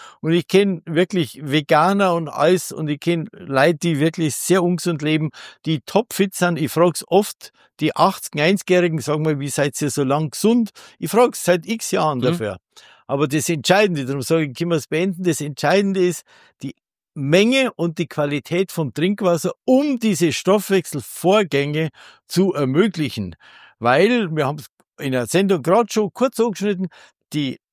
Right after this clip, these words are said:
Speaker 1: inneren Organe, die brauchen das Wasser. Und jetzt noch was, weil, weil ich hab schon mal gesagt, die Leute kennen sich mit dem Wasser relativ wenig aus,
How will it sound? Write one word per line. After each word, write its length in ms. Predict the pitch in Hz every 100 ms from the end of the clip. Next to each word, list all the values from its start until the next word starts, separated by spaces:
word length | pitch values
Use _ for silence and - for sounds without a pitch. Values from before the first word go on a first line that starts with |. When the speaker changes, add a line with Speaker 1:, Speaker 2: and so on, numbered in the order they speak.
| _ _
Speaker 1:
inneren 460 | 214 240 233 185 170
Organe, 800 | 147 143 120 180 190 175 117 87 _ _ _ _ _ _ _ _ _ -
die 300 | 180 214 208 -
brauchen 460 | 131 139 135 151
das 200 | 127 117
Wasser. 380 | 127 123 - 101 - - _
Und 340 | 156 135 - _ _ _
jetzt 260 | 147 -
noch 300 | 160 143 151
was, 340 | 143 160 - 143
weil, 380 | 147 147 143 135
weil 320 | 135 131 117
ich 160 | 165 151
hab 140 | 208
schon 160 | 202 175
mal 120 | 165
gesagt, 400 | - 185 - - _ _ _ -
die 100 | 143
Leute 240 | 127 160
kennen 280 | - 170 156
sich 120 | 131
mit 100 | 143
dem 100 | 123
Wasser 300 | 127 139 143
relativ 540 | 123 143 131 131 95 113
wenig 340 | 175 196 95
aus, 480 | 123 175 170 -